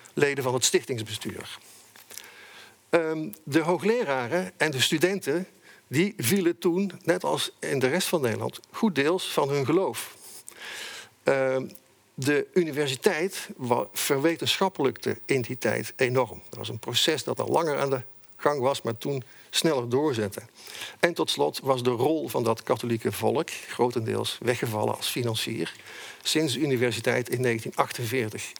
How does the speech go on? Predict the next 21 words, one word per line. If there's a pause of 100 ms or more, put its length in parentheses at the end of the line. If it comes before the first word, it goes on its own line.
(160)
in
aanmerking, (120)
aanmerking
kwam
voor
rijkssubsidie, (360)
gedeeltelijk
aanvankelijk. (360)
Toen
gingen
de
collectes
nog
even
door,
tot
aan
negentien
achtenzestig,
toen
dat,